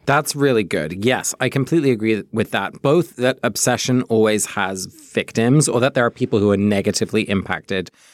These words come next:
by someone's prime focus being away from them, and that some of the greatest gifts of human culture and medicine and political state making are because people took that kind of intense focus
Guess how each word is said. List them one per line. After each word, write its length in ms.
by 100
someone's 640
prime 400
focus 400
being 280
away 300
from 240
them, 420
and 300
that 220
some 160
of 100
the 80
greatest 680
gifts 480
of 260
human 340
culture 520
and 180
medicine 640
and 380
political 520
state 380
making 460
are 220
because 600
people 640
took 300
that 300
kind 240
of 200
intense 640
focus 580